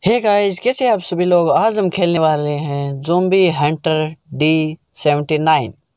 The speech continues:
तो देखते हैं stage one D seventy nine। जैसे zombie को मारा जाता, ओ भाई, हाँ तो सही, वरा वरा,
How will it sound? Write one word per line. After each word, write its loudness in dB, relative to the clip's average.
तो 0
देखते 0
हैं 0
stage 0
one 0
D 0
seventy -2
nine। 2
जैसे 0
zombie 2
को 2
मारा 2
जाता, 0
ओ 2
भाई, 0
हाँ 2
तो -4
सही, -2
वरा 0
वरा, 0